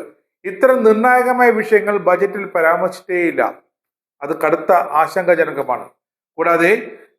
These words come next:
ഭൗമരാഷ്ട്ര തലത്തിലുള്ള വെല്ലുവിളികളെ ഇന്ത്യ എങ്ങനെ നേരിടും എന്നതിനെക്കുറിച്ചും ബജറ്റിൽ ഒരു വ്യക്തതയുമില്ല. പതിവ് രീതിയിലുള്ള ഒരു വെറും ബജറ്റായി ഇത് മാറിയെന്നാണ് രാഹുൽ ഗാന്ധി, പ്രതിപക്ഷ നേതാവ് രാഹുൽ ഗാന്ധി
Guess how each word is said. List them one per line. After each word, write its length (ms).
ഭൗമരാഷ്ട്ര 520
തലത്തിലുള്ള 440
വെല്ലുവിളികളെ 500
ഇന്ത്യ 360
എങ്ങനെ 420
നേരിടും 500
എന്നതിനെക്കുറിച്ചും 760
ബജറ്റിൽ 400
ഒരു 140
വ്യക്തതയുമില്ല. 640
പതിവ് 400
രീതിയിലുള്ള 540
ഒരു 140
വെറും 340
ബജറ്റായി 520
ഇത് 260
മാറിയെന്നാണ് 600
രാഹുൽ 240
ഗാന്ധി, 260
പ്രതിപക്ഷ 440
നേതാവ് 200
രാഹുൽ 180
ഗാന്ധി 340